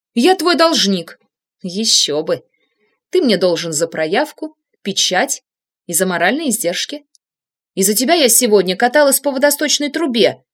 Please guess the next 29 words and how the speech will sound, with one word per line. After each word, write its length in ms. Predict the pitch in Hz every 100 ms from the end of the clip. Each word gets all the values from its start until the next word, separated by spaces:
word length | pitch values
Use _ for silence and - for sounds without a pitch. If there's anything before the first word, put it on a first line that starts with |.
| _
Посмотри 400 | - 302 427 392
сюда», 400 | 233 208 180 143 - _ _ -
задрала 420 | 202 202 196 185
она 140 | 180
кофточку, 460 | 180 359 277 - -
чтобы 300 | - - 220
продемонстрировать 800 | 214 214 214 220 208 233 190 196 -
Кудесникову 640 | 175 262 311 269 202 180
свои 240 | - 196
царапины. 580 | 190 220 202 151 135 127 _ _ _ _ _
«Не 240 | - 165 202
надо 320 | 302 277 262
стриптиза», 600 | 262 269 - 262 240 262 - _
испугался 580 | - - 233 226 226 233
Арсений. 540 | 220 - 220 208 196 _ _ _ _
«Я 180 | 165 208
сейчас 360 | 214 254 302 302
и 80 | 339
так 220 | 214 -
возбужден 500 | 202 185 208 196 202
сверх 320 | - 202 -
меры». 300 | 190 180 185 _ _ _ _ _ _ _ _ _ _ _ _ -
«Поедем 340 | 233 381 247
лучше 240 | 269 -
со 180 | 214 220
мной 160 | 196 262
к 40 |
госпоже 400 | 196 - 180 202
Солянкиной 760 | 214 180 190 214 190 156 139